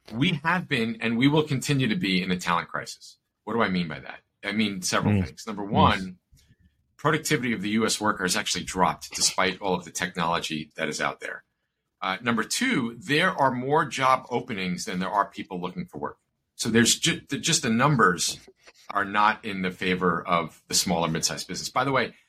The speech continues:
Speaker 1: I don't know if big companies are in a talent crisis. Quite frankly, I don't care. My world is small and mid-sized
Speaker 2: <laughs>
Speaker 1: businesses.
Speaker 2: Right, right.
Speaker 1: Big companies seem to be laying off people,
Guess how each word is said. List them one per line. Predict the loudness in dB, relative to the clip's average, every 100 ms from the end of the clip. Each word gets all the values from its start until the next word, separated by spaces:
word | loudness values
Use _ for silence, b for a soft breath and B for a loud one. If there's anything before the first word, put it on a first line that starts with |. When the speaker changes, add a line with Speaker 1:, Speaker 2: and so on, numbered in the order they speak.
| b _ 0
Speaker 1:
I | 2
don't | 2
know | 2 2
if | 0
big | -8 -4
companies | -6 -4 -4 -4 -4
are | -6
in | -6
a |
talent | -4 -4 -4
crisis. | -6 -4 -2
Quite | 0 0
frankly, | 0 -2 -4
I |
don't | -4
care. | -4 -4 -4 -2
My | 0
world | 0 0 0 0
is | -2 -2 -2
small | 0 4 4 4
and |
mid-sized | 2 4 4 4
Speaker 2:
<laughs> | 0
Speaker 1:
businesses. | 0 0 -2 -2 -2
Speaker 2:
Right, | 0 2
right. | 0 0
Speaker 1:
Big | 0
companies | 0 0 -2
seem | -2 -4
to | -4
be | -2
laying | 0 4
off | 4 2
people, | -2 -8 -8 -8